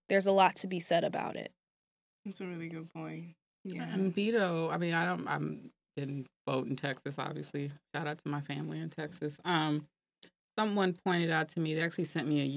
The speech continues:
Speaker 3: YouTube video. I think it's, like, three minutes long, um, if you have A D D or a short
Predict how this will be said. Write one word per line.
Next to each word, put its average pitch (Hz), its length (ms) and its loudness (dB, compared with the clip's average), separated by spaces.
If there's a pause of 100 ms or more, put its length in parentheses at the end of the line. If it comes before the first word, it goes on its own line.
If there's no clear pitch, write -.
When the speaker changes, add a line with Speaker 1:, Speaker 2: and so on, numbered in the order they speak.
Speaker 3:
YouTube 135 320 -8
video. 139 420 -2
I 147 60 -4
think 143 220 -4
it's, - 120 -20
like, 131 220 -8
three 135 220 -4
minutes 139 400 -2
long, 135 600 -4
um, 143 160 -2
if 135 80 -8
you 143 100 -2
have 135 140 -4
A 135 140 -2
D 135 140 -4
D 135 380 -2
or 127 240 -2
a - 40 -10 (180)
short 131 220 -4